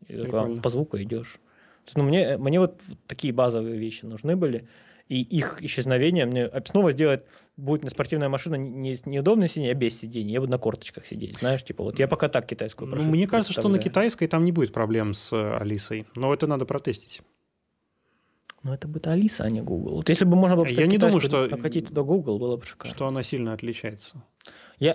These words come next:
Speaker 1: а, а чем она будет отличаться от, собственно, глобалки тогда?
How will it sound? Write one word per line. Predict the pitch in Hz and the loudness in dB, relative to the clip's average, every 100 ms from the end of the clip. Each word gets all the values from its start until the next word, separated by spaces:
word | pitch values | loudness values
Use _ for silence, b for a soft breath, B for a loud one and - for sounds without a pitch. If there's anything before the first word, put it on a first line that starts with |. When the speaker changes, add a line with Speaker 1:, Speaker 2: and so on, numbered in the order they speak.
| 160 | 2
Speaker 1:
а, | 151 | -2
а | - 147 | -2 -4
чем | - 190 | 0 2
она | 175 | 2
будет | 165 160 | 0 -4
отличаться | 160 160 165 156 156 | -6 0 2 2 2
от, | 143 - | 0 -2
собственно, | - 151 135 - 143 135 131 127 | -6 -4 -4 -6 -2 0 0 0
глобалки | 123 139 135 110 - | 0 2 2 0 -2
тогда? | - - - - | -14 -16 -16 -16